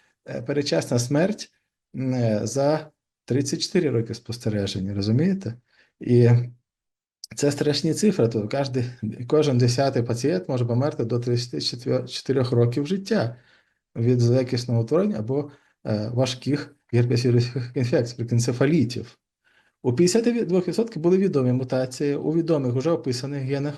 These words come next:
при дефіциті нар-, натуральних кілів-, але, але в сорока восьми відсотків випадків були нові мутації, uncertain significance, так звані, тобто неві-, невизначене значення, які треба було реінтерпретувати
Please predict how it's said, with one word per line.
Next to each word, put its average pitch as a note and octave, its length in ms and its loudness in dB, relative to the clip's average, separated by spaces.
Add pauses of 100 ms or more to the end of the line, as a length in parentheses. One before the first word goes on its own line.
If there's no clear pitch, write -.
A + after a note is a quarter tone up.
при C#3+ 100 -6
дефіциті C#3+ 440 -2
нар-, C#3 220 0
натуральних C#3 480 2
кілів-, C3 280 -4 (360)
але, D3 400 6
але F3 140 4
в F3 40 0
сорока F3 340 2
восьми F3 400 0
відсотків D#3+ 400 -2
випадків A#2+ 540 -2 (400)
були F3 160 8
нові E3+ 320 4
мутації, A2+ 720 0 (220)
uncertain D#3 480 0
significance, C#3 760 2
так G#2+ 180 -2
звані, G#2 360 -2
тобто A#2 240 -6
неві-, C3+ 260 6
невизначене C#3+ 800 0
значення, C3+ 480 0
які A2 180 0
треба D3+ 220 0
було D3 260 4
реінтерпретувати D3+ 1600 0